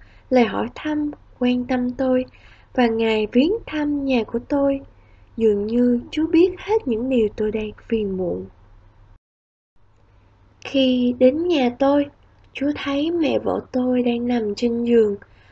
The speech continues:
Bệnh đau rát ấy khiến bà dường như bất tỉnh, bà mất hết sức lực, trông bà thật tiều tụy, nhìn bà tôi thấy xót lắm. Lúc đó dường như tôi cũng cảm nhận được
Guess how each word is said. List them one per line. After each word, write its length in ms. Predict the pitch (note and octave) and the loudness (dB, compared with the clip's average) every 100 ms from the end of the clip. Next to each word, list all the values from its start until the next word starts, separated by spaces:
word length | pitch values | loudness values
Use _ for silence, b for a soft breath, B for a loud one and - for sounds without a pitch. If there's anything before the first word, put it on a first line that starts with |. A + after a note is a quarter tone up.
| b G#3 | b 2
Bệnh 220 | G#3 A#3 | 2 4
đau 200 | C#4 D4 | 2 2
rát 240 | E4+ F#4 | 0 -2
ấy 340 | - C#4 E4 F4+ | -2 0 0 -2
khiến 240 | - E4+ E4+ | -4 -2 2
bà 120 | C#4 | 2
dường 360 | A3 A#3+ G#3+ | 6 6 6
như 160 | A#3+ C#4 | 4 0
bất 300 | E4+ F4+ - | 0 -2 -2
tỉnh, 360 | B3 G3+ B3+ F4+ B B B - | -2 -2 -2 -6 B B B -4
bà 140 | A3+ | -2
mất 280 | G#3 C#4 - | 0 -4 -2
hết 160 | G4 G4 | -2 2
sức 280 | A4 A4 | 2 2
lực, 240 | E4 C4+ - b b b - | 2 0 -2 b b b 0
trông 240 | C4+ B3+ | 2 4
bà 220 | A#3+ A3 | 4 4
thật 160 | G#3 A3 - | 2 -2 4
tiều 180 | A#3+ A3 A3 | 8 8 6
tụy, 360 | F#3+ F#3 G3+ B B B - | 4 4 4 B B B 6
nhìn 240 | A#3 G#3+ | 6 8
bà 300 | G#3 G3+ G3 G3 | 2 0 -2 -4
tôi 140 | B3 B3 | -4 -4
thấy 160 | C#4+ D#4 | -4 -6
xót 400 | - F4 F4+ E4+ | -4 -4 -2 -4
lắm. 180 | D#4+ F#4 G#4 - _ b b b b C#4+ | -2 -2 -2 -8 _ b b b b -4
Lúc 180 | E4 D#4+ - | -4 -4 -8
đó 320 | C4 C#4 F4 F#4 | -6 -4 -4 2
dường 200 | C#4+ A3 | 2 4
như 120 | B3 B3 | 0 0
tôi 180 | D4+ D4 | -2 -2
cũng 240 | B3 C#4+ | -2 -4
cảm 260 | C#4 - C4 | -4 -6 -4
nhận 300 | A3 F#3 G3 | -4 -4 0
được 280 | G3+ F#3 | 0 0